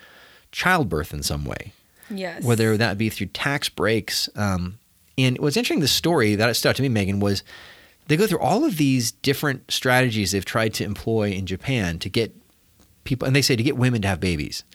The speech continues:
Speaker 2: Mm-hmm.
Speaker 1: They, it's funny 'cause they keep saying this, to get women to have babies.
Speaker 2: It's all about the
Speaker 1: As,
Speaker 2: moms in this
Speaker 1: as if
Speaker 2: thing.
Speaker 1: women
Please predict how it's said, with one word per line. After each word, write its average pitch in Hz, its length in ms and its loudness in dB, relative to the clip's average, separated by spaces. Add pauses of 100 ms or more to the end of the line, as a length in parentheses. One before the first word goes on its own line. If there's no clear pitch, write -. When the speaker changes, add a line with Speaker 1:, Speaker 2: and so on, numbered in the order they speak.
(140)
Speaker 2:
Mm-hmm. 196 220 -4
Speaker 1:
They, 143 120 4
it's 156 140 2
funny 185 160 4
'cause 110 80 2
they 127 80 4
keep - 180 -2
saying 147 180 4
this, 113 180 0
to 120 60 -2
get 135 200 0
women 131 380 2
to 95 40 0
have 92 160 0
babies. 92 360 -2
Speaker 2:
It's - 60 -8
all 202 140 0
about 208 420 -2
the - 120 -2
Speaker 1:
As, 160 100 4
Speaker 2:
moms 160 380 -2
in 151 100 -8
this - 420 -10
Speaker 1:
as 156 200 2
if 220 100 0
Speaker 2:
thing. 160 100 0
Speaker 1:
women 170 420 2